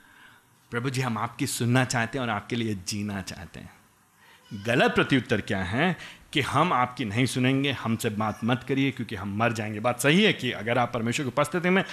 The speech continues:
अपवित्रता में होकर के आएंगे, आप मारे जाएंगे। इसीलिए प-, वहाँ पे मूसा क्या कहता है बीसवें पद में?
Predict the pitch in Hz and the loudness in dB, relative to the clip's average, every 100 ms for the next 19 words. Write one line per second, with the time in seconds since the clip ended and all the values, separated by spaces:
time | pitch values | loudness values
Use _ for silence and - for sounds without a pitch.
0 | - - 139 131 127 123 120 110 110 110 | -6 -4 0 0 2 2 2 2 0 -2
1 | 104 120 170 196 196 - - 110 110 107 | 0 2 4 4 4 2 -4 0 0 0
2 | 101 98 104 113 170 208 123 82 - - | -2 0 0 2 6 6 4 0 -10 -20
3 | _ _ _ _ _ - - - - - | _ _ _ _ _ -20 -20 -20 -20 -6
4 | 175 120 220 185 135 127 117 107 107 110 | -2 2 6 6 6 4 4 4 4 2
5 | 107 113 110 107 117 107 101 98 104 101 | 2 4 4 2 0 -2 -4 -4 -4 -4
6 | 104 98 92 | -4 -6 -8